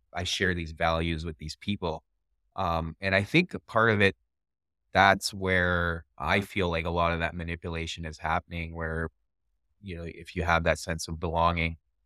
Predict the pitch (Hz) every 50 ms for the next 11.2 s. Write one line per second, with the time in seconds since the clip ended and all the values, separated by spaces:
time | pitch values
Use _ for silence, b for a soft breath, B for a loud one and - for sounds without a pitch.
0 | _ - 87 87 85 85 85 87 87 85 85 85 87 85 82 82 - 85 82 -
1 | - - 95 87 85 82 80 82 85 85 85 82 - - 82 80 85 85 87 87
2 | 87 87 87 B B B B B B _ - 98 98 95 104 107 110 104 117 135
3 | 160 160 170 151 131 113 104 95 87 92 95 92 90 90 87 85 80 80 85 85
4 | - _ _ _ _ 92 87 85 82 82 82 82 - - - - _ _ _ _
5 | _ _ _ _ _ 98 95 _ _ _ _ _ _ _ _ _ _ _ _ 110
6 | 98 98 101 98 98 95 - 101 95 98 87 90 85 85 82 - - _ _ -
7 | - 90 85 82 - - 90 85 85 85 85 85 82 80 85 85 87 87 87 87
8 | 87 85 85 82 - - _ 95 87 82 82 - - - 85 82 85 85 85 -
9 | - - - 90 87 85 87 82 - - - _ _ _ _ _ _ _ _ _
10 | - 95 98 101 110 113 110 104 92 101 101 98 95 92 98 98 95 98 98 92
11 | 90 87 85 85